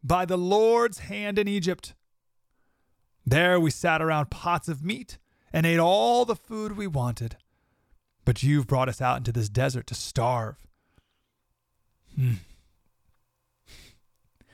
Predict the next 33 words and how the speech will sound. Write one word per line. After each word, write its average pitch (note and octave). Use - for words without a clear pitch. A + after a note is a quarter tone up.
They C#3
forgot B2
the A#2+
cruelty D3+
of B2+
the B2+
lives B2+
they A#2
lived. C3+
They A#2+
forgot B2+
the B2+
miracles B2+
of A#2
God B2
rescuing B2
them. G#2+
And A#2+
here B2
they A#2+
are A2+
whining A2+
and A2
complaining G#2+
and G#2+
wishing C#3+
that -
they G#2+
never G#2+
left -
at -
all. D3
Unbelievable. D#3